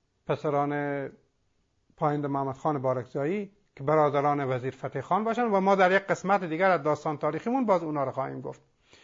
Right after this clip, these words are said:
اونا آمدن این سلسله درانی رو کنار زدن، سلسله بارکزایی رو ایجاد کردن که اولینش هم، اولین کسی که دیگه اعلام پادشاهی کرد به نوعی امیر دوست محمد خان بود.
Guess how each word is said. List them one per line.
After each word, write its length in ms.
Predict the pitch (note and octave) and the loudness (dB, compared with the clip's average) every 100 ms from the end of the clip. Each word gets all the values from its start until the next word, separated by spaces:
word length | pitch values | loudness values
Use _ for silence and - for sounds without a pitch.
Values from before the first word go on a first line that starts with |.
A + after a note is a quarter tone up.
| - _ | -20 _
اونا 240 | - G#3 A#3 | 0 4 8
آمدن 500 | G#3+ G3+ G3 F3+ D#3+ _ - | 8 6 4 4 -2 _ -4
این 300 | F#3+ F#3 E3+ F#3+ - - F3 F3+ F3 | 2 2 2 -2 -8 -2 -2 -2 -2
سلسله 880 | F3+ E3 E3+ F3 F#3 F3+ D#3+ C#3+ - _ _ _ _ _ _ C#3 | 0 0 0 2 4 4 4 2 -6 _ _ _ _ _ _ 6
درانی 400 | E3+ F3+ E3+ G3+ | 10 10 8 4
رو 80 | |
کنار 380 | G#3 F3+ F#3 G#3+ | 2 2 4 4
زدن، 380 | G#3+ A3+ A#3+ A#3 | 4 4 2 2
سلسله 640 | - F3 - E3+ F#3+ G3+ | -2 -4 0 0 2 2
بارکزایی 680 | D#3+ D3+ C#3+ C#3 D#3+ D3 E3 | 4 4 4 0 -2 0 0
رو 80 | D3+ | 0
ایجاد 340 | A#2+ B2+ A#2+ | -2 -4 -6
کردن 320 | - C3 C3 | -8 -10 -8
که 120 | C3 | 2
اولینش 600 | F3 D#3+ D3+ E3 G#3 A3+ F#3+ | 6 8 6 4 4 2 2
هم، 180 | G#3 G3 - _ _ _ | -2 -2 -18 _ _ _
اولین 280 | - D#3 D#3 | 2 4 4
کسی 300 | D3+ F#3+ F#3+ | 4 2 2
که 60 | E3 | -2
دیگه 160 | D#3 | 2
اعلام 440 | F3 D#3+ D#3 D3+ D3+ | 2 2 4 4 2
پادشاهی 640 | - D3 D#3+ - D#3+ G3 | 2 2 2 2 2 4
کرد 240 | G3 D#3 | 4 2
به 60 | C#3 | 2
نوعی 380 | D3+ D3+ E3+ A#3 | 4 4 4 2
امیر 280 | B3 F#3+ D3 | 2 0 -2
دوست 260 | D3+ - | -4 -2
محمد 380 | D#3 C#3 C#3 C3+ | -2 0 -2 -4
خان 260 | - D#3 A#2 | -2 -2 -2
بود. 140 | A#2 | -10